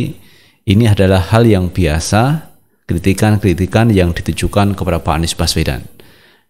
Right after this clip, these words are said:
Sampai-sampai kemarin ada sindiran dari Sekjen Partai P D I P, teman-teman,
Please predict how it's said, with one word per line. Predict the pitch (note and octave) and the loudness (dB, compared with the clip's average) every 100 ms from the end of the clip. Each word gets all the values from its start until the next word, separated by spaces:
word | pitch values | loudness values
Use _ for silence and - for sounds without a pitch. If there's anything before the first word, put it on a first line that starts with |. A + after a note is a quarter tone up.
| - | -4
Sampai-sampai | F2+ B1+ F2+ F2+ G#2+ | -2 -2 -2 0 0
kemarin | G2+ F#2+ F2 A2+ A#2+ | 0 2 4 4 2
ada | D#2 F2 | 0 -2
sindiran | E2+ - F2 F2 G2+ G#2 | -2 0 0 2 2 2
dari | F2 D#2+ E2 D2+ D2+ E2+ | 0 0 -2 -2 -4 -4
Sekjen | - D#2+ - F#2+ E2+ D#2+ | -4 -4 -2 -2 -2 -2
Partai | - D#2+ D#2+ - D#2+ D#2 D2 | -2 -2 -4 -6 -2 0 -2
P | C#2+ F#2 | -2 -2
D | D#2 | 0
I | G#2+ | 0
P, | A#2+ F#2 | 2 2
teman-teman, | E2 D2+ D2 F2+ G#2 G2 | -2 -6 -4 -2 -2 -4